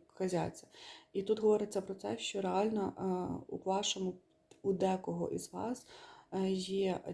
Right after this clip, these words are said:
такі люди, які, яким не подобається, що, можна сказати, ви дихаєте, і вони от грають у ці різні ігри, хочуть, е, вам, ну, ви бачите, ким зашкодити, ви бачите, що хочуть зробити.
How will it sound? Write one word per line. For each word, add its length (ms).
такі 240
люди, 260
які, 540
яким 360
не 120
подобається, 640
що, 200
можна 380
сказати, 300
ви 100
дихаєте, 580
і 80
вони 220
от 180
грають 460
у 80
ці 400
різні 320
ігри, 680
хочуть, 640
е, 240
вам, 520
ну, 160
ви 120
бачите, 560
ким 280
зашкодити, 640
ви 60
бачите, 420
що 180
хочуть 400
зробити. 440